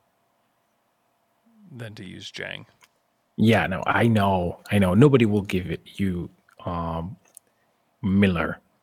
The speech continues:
Speaker 2: for that package anyway.
Speaker 1: You can't. Well, I mean,
Speaker 2: I know
Speaker 1: if,
Speaker 2: that
Speaker 1: if,
Speaker 2: you
Speaker 1: especially
Speaker 2: want
Speaker 1: if he's
Speaker 2: trade
Speaker 1: going fourth, it's like, we're gonna,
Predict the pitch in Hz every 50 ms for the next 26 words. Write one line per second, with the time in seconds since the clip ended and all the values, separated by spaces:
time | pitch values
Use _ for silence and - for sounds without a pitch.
0 | _ _ _ _ _ _ - - 113 98 92 90 - - - - - - 90 -
1 | - 165 - - 101 135 143 - - _ - 143 165 156 - 139 139 143 135 135
2 | 131 131 123 123 139 143 139 - - - 135 139 123 104 147 226 110 120 147 135
3 | 180 147 151 151 147 143 127 113 - - - 127 110 107 95 92 - - - -
4 | - _ _ _ _ _ _ _ _ _ _ - - 110 98 95 95 _ _ _
5 | _ _ _ _ _ _ _ _ _ _ - 139 143 160 151 143 131